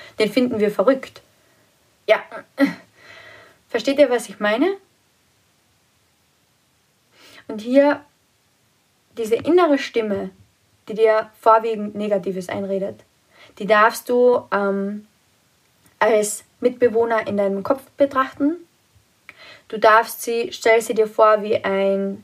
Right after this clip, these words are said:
Mitbewohner, ähm, in einer W G. Und wenn, jetzt stell dir mal vor, du würdest diese Person physisch in einem physischen Körper neben dir sitzen haben.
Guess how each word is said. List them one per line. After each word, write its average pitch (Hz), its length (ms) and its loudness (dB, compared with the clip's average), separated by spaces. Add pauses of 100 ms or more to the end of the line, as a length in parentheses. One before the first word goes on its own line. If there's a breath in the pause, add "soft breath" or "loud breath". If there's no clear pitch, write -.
(120)
Mitbewohner, 220 960 2
ähm, 196 600 -2
in 208 100 -4
einer 196 240 0
W 196 60 0
G. 220 320 0 (1600 loud breath)
Und 208 380 0
wenn, 208 460 0 (540)
jetzt 214 180 -4
stell 247 340 4
dir 262 160 2
mal 220 220 0
vor, 208 580 2 (400)
du 196 240 -6
würdest 240 340 4
diese 190 220 -2
Person 226 760 -2 (680)
physisch 285 760 0 (340)
in 202 120 -2
einem 185 180 0
physischen 220 440 -8
Körper 202 400 -2
neben 214 320 -4
dir 226 100 4
sitzen 185 380 -6
haben. 185 360 -2